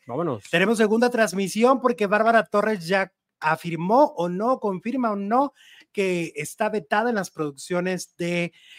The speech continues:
Speaker 2: eh, Juan Osorio. Pues ahorita les decimos. Regresamos en dos minutos en Alejandro Zúñiga Telenovelas.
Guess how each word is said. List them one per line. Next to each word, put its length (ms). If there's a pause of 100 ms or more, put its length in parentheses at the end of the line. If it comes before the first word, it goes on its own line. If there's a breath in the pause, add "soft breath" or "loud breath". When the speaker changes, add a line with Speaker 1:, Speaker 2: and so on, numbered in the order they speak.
(100)
Speaker 2:
eh, 180
Juan 240
Osorio. 680
Pues 460
ahorita 640
les 480
decimos. 640
Regresamos 680
en 120
dos 160
minutos 560 (340 soft breath)
en 100
Alejandro 480
Zúñiga 720
Telenovelas. 1040